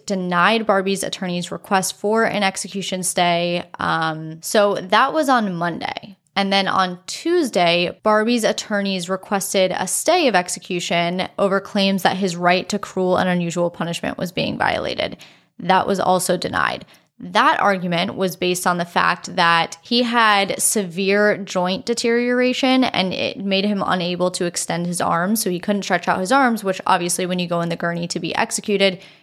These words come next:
your arms have to be straightened out. The I V goes into your arm. So their argument was that, you know, if he had to extend his arms for the execution, he would experience intolerable pain and suffering. And,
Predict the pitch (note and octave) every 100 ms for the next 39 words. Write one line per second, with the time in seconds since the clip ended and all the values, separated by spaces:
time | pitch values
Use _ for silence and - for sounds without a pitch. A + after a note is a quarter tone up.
0 | - F#3+ - F3+ F3+ F3+ E3+ F3+ E3+ E3
1 | E3+ D3+ F#3+ A3 G3+ F#3 - F3+ F3 F3+
2 | F3 E3+ E3 - _ - A3 F3+ E3+ E3
3 | F3 E3 E3+ F3+ - _ _ - - A3+
4 | G#3 G3+ G3 - G3 G3 A3 A#3 - G3
5 | F#3+ F#3 F3+ G3 F#3 F#3 F3 E3+ E3+ -
6 | G3+ F3 F3 - F#3+ G#3 A3 G#3 F#3+ F3
7 | F#3 F3+ F3+ F3 F#3 D4+ C#4+ C4 G#3+ G3+
8 | F3+ - F3+ F3 F#3 F3 - G#3 G3 G3
9 | - F#3 F3+ F3+ F3+ E3+ - G#3+ A#3 A#3
10 | A3 G#3+ G3 F#3+ F#3 E3 F3 E3+ E3 E3+
11 | - - _ _ - F#3+ F3+ F3+ F3